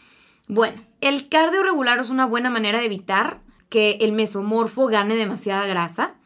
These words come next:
Entonces, el cardio mantendrá esos niveles de grasa corporal bajitos, unos treinta minutos de cardio moderados, tres días a la semana,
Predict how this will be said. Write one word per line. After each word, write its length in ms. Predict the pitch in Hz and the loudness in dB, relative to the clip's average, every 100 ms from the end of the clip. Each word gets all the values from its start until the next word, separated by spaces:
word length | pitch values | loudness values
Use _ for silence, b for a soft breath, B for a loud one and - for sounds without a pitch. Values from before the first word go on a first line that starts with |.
| B B B B | B B B B
Entonces, 560 | 214 226 240 240 233 - | -4 -2 -2 -2 -4 -4
el 260 | 208 208 208 | -6 -6 0
cardio 420 | 240 226 240 247 | 2 2 0 -2
mantendrá 480 | 233 202 202 196 208 | -2 -4 -4 -2 -2
esos 200 | 208 220 | -2 0
niveles 360 | 220 202 214 | 0 0 0
de 80 | 202 | 0
grasa 300 | 196 196 208 | -2 -4 -6
corporal 400 | 202 190 180 180 | -8 -6 -4 -2
bajitos, 800 | 208 220 320 320 262 262 269 247 | -2 2 2 2 0 0 0 -2
unos 240 | 202 202 | -6 -6
treinta 280 | 202 196 196 | -6 -4 -4
minutos 320 | 190 185 180 | -6 -6 -6
de 120 | 180 | -6
cardio 340 | 180 180 175 185 | -4 -4 -2 -4
moderados, 840 | 185 196 247 302 302 285 277 269 | -2 -2 2 4 4 4 2 -2
tres 320 | - 190 190 180 | -4 -4 -2 -4
días 260 | 190 185 | -4 -4
a 60 | 185 | -6
la 80 | 190 | -6
semana, 580 | 220 269 277 269 277 | -2 0 0 0 -4